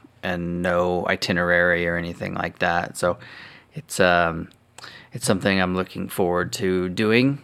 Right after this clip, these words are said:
And, uh, I figure because it's my birthday, God damn it, I'm gonna do what I want. <clears throat> So that's what it is. I'm gonna do what I want.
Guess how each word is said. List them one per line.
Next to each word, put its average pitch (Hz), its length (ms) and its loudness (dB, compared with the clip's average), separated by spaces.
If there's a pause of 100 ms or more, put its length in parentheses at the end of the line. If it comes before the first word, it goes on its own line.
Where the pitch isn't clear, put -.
(140)
And, 87 400 -4
uh, 85 220 -2
I 95 120 -2
figure 87 320 -2
because 87 400 -2
it's 82 200 -8
my 85 280 -2 (1080)
birthday, 117 640 8
God 104 280 4
damn 107 280 6
it, 107 80 6
I'm 104 120 4
gonna 101 160 2
do 101 180 2
what 101 100 6
I 98 80 6
want. 101 400 2 (320)
<clears throat> 165 80 0 (320)
So 92 380 0 (320)
that's - 260 -2
what 92 160 2
it 92 60 2
is. 107 280 4
I'm 90 160 -4
gonna 85 200 -4
do 87 220 -2
what 92 120 2
I 95 100 4
want. 110 320 0